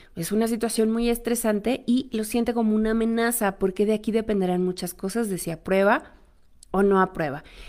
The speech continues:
Entonces, lo que le va a pasar es lo que le pasa a la cebra. Su corazón se va a acelerar, se va a subir la tensión arterial, porque acuérdate, se necesita bombear muchísima más sangre a todo el cuerpo, como si necesitáramos correr.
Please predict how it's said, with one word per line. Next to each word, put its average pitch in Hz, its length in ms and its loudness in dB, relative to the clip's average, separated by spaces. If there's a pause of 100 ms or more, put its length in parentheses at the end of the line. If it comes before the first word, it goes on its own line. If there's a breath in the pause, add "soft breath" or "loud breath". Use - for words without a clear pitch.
(120)
Entonces, 277 400 4
lo 277 120 4
que 247 80 2
le 233 100 6
va 233 80 8
a 240 80 4
pasar 254 240 4
es 247 100 2
lo 247 100 4
que 196 100 0
le 180 80 4
pasa 208 260 -2
a 226 40 0
la 233 180 0
cebra. 202 420 2 (340 loud breath)
Su 208 220 0
corazón 214 580 6
se 202 100 4
va 185 100 6
a - 20 2
acelerar, 233 720 4 (240 soft breath)
se 196 180 2
va 190 120 6
a 196 40 0
subir 208 300 2
la 208 140 6
tensión 185 440 2
arterial, 226 580 2
porque 190 220 -4
acuérdate, 185 500 2
se 170 140 0
necesita 165 520 -2
bombear 175 580 2
muchísima 170 560 2
más 190 260 4
sangre 196 360 2
a 190 60 2
todo 190 280 2
el 208 120 2
cuerpo, 247 640 4
como 165 280 -2
si - 160 -4
necesitáramos 170 960 -2
correr. 247 520 2